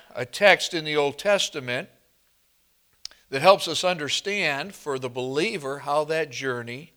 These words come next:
works. It's found in Deuteronomy six, verse twenty-three. It'll be up on the screen for you. And here's what, here's what it says. "And he brought us out from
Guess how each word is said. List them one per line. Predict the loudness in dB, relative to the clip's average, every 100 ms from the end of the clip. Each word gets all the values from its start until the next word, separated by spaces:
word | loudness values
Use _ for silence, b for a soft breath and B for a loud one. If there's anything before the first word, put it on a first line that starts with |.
| _
works. | -16 -4 -4 -4 -8 -8 -8 -10 _ _ b b b
It's | -4
found | 6 6 6
in | 2
Deuteronomy | 0 2 4 4 2 -2
six, | 0 2 2 2
verse | -4 -8 -6
twenty-three. | -4 -4 -4 -4 0
It'll | 0
be | -2 0
up | 0 0
on | -8
the | -8
screen | -10 -8 -8 -8
for | -6 -4 -4
you. | -4 -10 -16 _ _ _ _ _ _ _ _ _ _ _ _ _ _ _ _ _ _ -8
And | 0
here's | 2 6
what, | 6 6 -2 -8
here's | -4 2
what | 2
it | 2
says. | 0 0 -2 -4 -12 -12 -16 _ _ _ _ _ -18 -14
"And | -12
he |
brought | 0 6 8 10
us | 6 2 -2 2
out | 6 6 4 0 -14
from | -20 -4 2 2 0